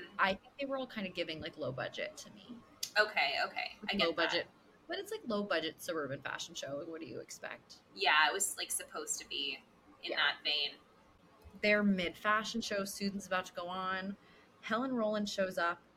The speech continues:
Speaker 1: and she mauls her.
Speaker 2: They start fist fighting bad.
Speaker 1: And Susan has absolutely no idea. She thinks it's because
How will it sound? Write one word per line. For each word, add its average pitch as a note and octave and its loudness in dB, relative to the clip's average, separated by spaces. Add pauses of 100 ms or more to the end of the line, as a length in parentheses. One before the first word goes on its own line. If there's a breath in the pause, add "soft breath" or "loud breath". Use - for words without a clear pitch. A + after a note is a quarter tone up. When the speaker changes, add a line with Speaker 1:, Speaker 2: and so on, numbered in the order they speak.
(320)
Speaker 1:
and F3 -4 (380)
she F#3+ -8 (160)
mauls D3+ -4
her. - -10 (1120)
Speaker 2:
They G#3 8
start - 4
fist F3+ -2
fighting D#3+ 2 (320)
bad. D3 2 (280)
Speaker 1:
And G#3+ 0
Susan B3+ 0 (120)
has F3+ -6 (960)
absolutely F3 -4 (440)
no E3 -4
idea. F#3 0
She G3 -4
thinks F#3+ -6
it's - -14
because E3+ -6